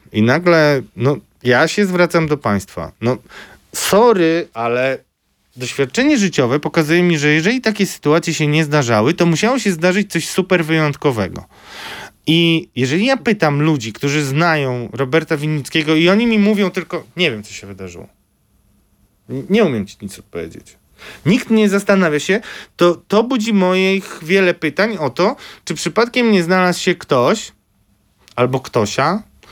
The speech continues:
która tak przestraszyła Roberta Winnickiego czymś, że on zdecydował się usunąć.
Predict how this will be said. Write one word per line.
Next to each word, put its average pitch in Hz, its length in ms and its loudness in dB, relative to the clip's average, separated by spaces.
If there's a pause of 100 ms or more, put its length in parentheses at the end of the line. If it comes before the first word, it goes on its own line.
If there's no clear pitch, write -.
(340)
która 151 320 2
tak 262 200 -2
przestraszyła 147 640 0
Roberta 120 420 -2
Winnickiego 110 880 -2 (300)
czymś, 151 540 2 (600)
że 180 200 2
on 180 380 2 (100)
zdecydował 151 580 0
się 196 180 0
usunąć. 151 460 -4